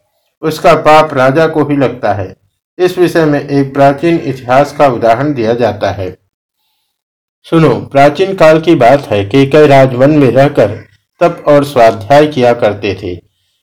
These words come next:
एक दिन उन्हें एक भयंकर राक्षस ने पकड़ लिया। यह देख राजा ने उसे राक्षस से कहा,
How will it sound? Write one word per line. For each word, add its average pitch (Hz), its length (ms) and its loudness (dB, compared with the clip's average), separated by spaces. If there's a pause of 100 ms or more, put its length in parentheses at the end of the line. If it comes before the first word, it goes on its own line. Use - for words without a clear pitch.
एक 165 220 0
दिन 175 160 2
उन्हें 156 300 0
एक 151 280 0
भयंकर 156 420 0
राक्षस 135 580 0
ने 127 80 -4
पकड़ 131 400 0
लिया। 98 360 -6 (460)
यह 170 160 4
देख 165 340 2
राजा 143 300 4
ने 156 100 2
उसे 139 360 0
राक्षस 135 540 0
से 113 120 -2
कहा, 135 580 -2